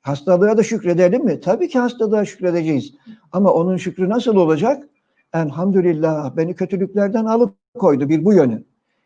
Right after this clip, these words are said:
İkincisi, Cenab-ı Hak hayatımı bereketlendirdi. Ahiret hesabına çalışıyorum.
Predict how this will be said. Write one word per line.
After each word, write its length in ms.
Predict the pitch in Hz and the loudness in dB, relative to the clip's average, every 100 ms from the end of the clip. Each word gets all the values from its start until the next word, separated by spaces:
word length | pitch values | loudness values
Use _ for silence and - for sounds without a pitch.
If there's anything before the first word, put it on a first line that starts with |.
| _ | _
İkincisi, 720 | 151 175 254 220 - 240 339 - _ _ _ | -8 -2 0 0 0 -2 -2 -14 _ _ _
Cenab-ı 380 | 151 165 170 202 | -8 -6 -4 -4
Hak 200 | 226 - | -6 -8
hayatımı 640 | 165 175 175 175 208 302 - _ _ _ - | -4 -2 -2 0 0 0 -4 _ _ _ -4
bereketlendirdi. 880 | 196 226 226 220 220 220 214 226 - | -2 0 -2 0 0 0 0 0 0
Ahiret 420 | 151 147 208 214 | -2 -4 -6 -6
hesabına 440 | 208 202 202 214 | -2 -2 -2 -4
çalışıyorum. 680 | 220 175 151 139 135 117 | -4 -4 -4 -2 -4 -4